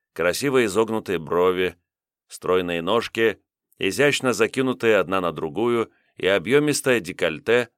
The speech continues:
дополняют картину. Вот и сейчас, несмотря на то, что я сам обратился к ней, стерва даже не удосужилась оторвать взгляд от монитора, заполняя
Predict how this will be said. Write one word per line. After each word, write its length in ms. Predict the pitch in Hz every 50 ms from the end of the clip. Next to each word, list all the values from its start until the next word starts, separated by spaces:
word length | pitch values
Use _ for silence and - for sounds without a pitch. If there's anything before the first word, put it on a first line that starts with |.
| _
дополняют 760 | - 80 - 113 - - 90 80 78 78 78 78 78 76 76
картину. 580 | - - 87 85 78 - 85 76 71 67 64 - _ _ _ _ _ _ _ _ _ _ _ _ _ _ _
Вот 320 | - 67 71 82 98 101 127
и 60 | 123
сейчас, 560 | - 135 131 127 - - 85 73 - - -
несмотря 560 | 85 87 90 - - 101 95 90 - 90 90
на 120 | 87 90 90
то, 180 | - 98 90
что 160 | 85 - - 87
я 120 | 87 90
сам 260 | 87 - - 82 80
обратился 580 | 80 78 76 78 80 - 92 92 87 - 101 87
к 60 | -
ней, 380 | 101 104 104 107 101 95 _ _ _ _ _ -
стерва 460 | - - - 110 127 127 120 120 120
даже 280 | 104 113 110 101 104
не 80 | 107 107
удосужилась 720 | 104 98 95 101 - - 120 110 101 104 107 104 95 -
оторвать 480 | 98 87 - 95 95 90 92 95 85 71
взгляд 360 | 71 76 78 90 92 90 87
от 140 | 87 82 -
монитора, 600 | 80 78 80 80 78 - 110 117 113 113 110 98 - _ _ _ _
заполняя 920 | - 80 98 123 123 - 90 78 80 90 107 117 120 120 117 110 98 -